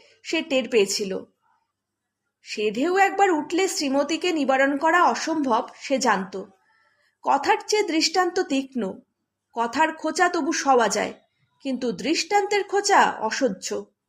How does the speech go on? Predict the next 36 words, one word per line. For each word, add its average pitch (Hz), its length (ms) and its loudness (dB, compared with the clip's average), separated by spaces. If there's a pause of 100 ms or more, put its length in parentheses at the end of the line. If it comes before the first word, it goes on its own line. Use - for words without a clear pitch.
(180)
তার 262 160 4
সূচিমুখ 349 640 -2
থেকে 381 260 -2
মাজতে 247 460 0
হলে 302 560 2
কান 285 320 4
হাতে 311 300 0
করে 349 260 0
দৃষ্টির 262 500 -2
বাইরে 254 340 4
যেতে 233 260 0
হয়। 202 260 -8 (800)
বীরেন 381 320 2
হাত 320 400 0
মুখ 349 180 -2
ধুয়ে 330 300 4
একটা 311 400 0
সিগারেট 311 560 0
ধরিয়ে 330 360 0
বারান্দার 277 540 4
দিকে 302 220 -2
পালিয়ে 226 320 0
গেল। 196 300 -4 (680)
যতক্ষণ 208 580 -2
না 370 160 2
বউ 269 240 2
ঠান্ডা 302 380 2
হয়, 240 340 0 (420)
সে 330 220 -2
না 339 140 2
হয় 339 200 2
এই 330 120 0
ঠান্ডাতেই 311 600 0
কাটাবে। 294 480 0 (340)
খোলা 370 240 4
বারান্দাটার 320 600 4